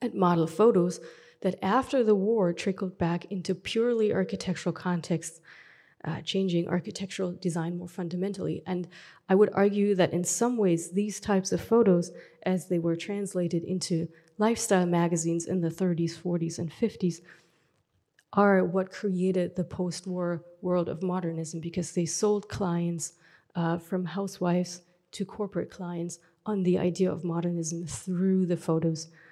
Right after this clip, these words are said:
of these models. And I'm just showing you here two examples of these types of photos as they were published, uh, during that time, not just as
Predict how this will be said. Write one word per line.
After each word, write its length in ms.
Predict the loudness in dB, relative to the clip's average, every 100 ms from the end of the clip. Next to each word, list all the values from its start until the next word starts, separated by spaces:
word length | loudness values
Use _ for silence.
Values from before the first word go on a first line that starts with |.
| -20 -4
of 140 | -2
these 240 | 0 -2 -2
models. 500 | -2 -2 -4 -10 -14 -14 -16 -20 _ _ _ _ -16 -4
And 100 | -2
I'm 120 | -2
just 140 | -4
showing 240 | -2 0 2
you 120 | 2
here 160 | 2 0
two 240 | 2 2
examples 600 | 2 2 2 2 0 0
of 200 | -2 0
these 180 | 0 0
types 320 | -2 -2 -2
of 100 | -2
photos 380 | 2 2 2 -4 -14 -20 _ -4
as 180 | -2
they 80 | -2
were 160 | -2 -4
published, 540 | -4 -6 -4 -4 -6 -10 _ _ _ -6
uh, 240 | -4 -2
during 340 | 0 2 4 2
that 180 | -4 -4
time, 380 | -4 -2 -2 -4 -16 -20 _ _
not 300 | -2 -2 0
just 240 | 0 0 2
as 460 | 4 4 0 -10